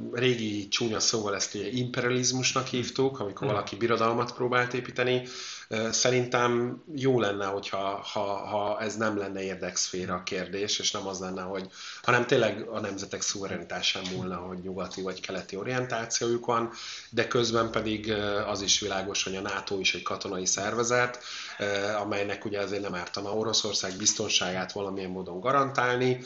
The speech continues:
Speaker 1: Tehát, hogy itt, itt, itt azért senkinek sincs igaza, és mindenkinek igaza is van. Tehát, hogy egy kicsit erről van szó. Érdekei minden országnak vannak, így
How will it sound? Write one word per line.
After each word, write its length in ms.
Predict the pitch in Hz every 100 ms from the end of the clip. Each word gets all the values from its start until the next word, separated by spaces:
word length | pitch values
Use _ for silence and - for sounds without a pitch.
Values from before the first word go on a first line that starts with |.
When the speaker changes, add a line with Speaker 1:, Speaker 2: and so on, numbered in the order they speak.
| - - - -
Speaker 1:
Tehát, 200 | 107 -
hogy 100 | 117
itt, 180 | 113 131
itt, 300 | 127 127 -
itt 180 | 147
azért 360 | 123 127 127 131
senkinek 400 | - 123 123 107
sincs 280 | - 110 110
igaza, 320 | 113 117 110
és 140 | 101 -
mindenkinek 460 | 101 87 85 87
igaza 320 | 90 87 85
is 180 | 85 -
van. 240 | 85 90 90
Tehát, 180 | 92 -
hogy 80 |
egy 60 | 90
kicsit 300 | - 92 -
erről 220 | 85 85
van 140 | 82 90
szó. 200 | - 131
Érdekei 460 | 151 135 123 120
minden 300 | 120 117 98
országnak 540 | 85 80 90 90 82 -
vannak, 360 | 78 85 85
így 240 | 98 95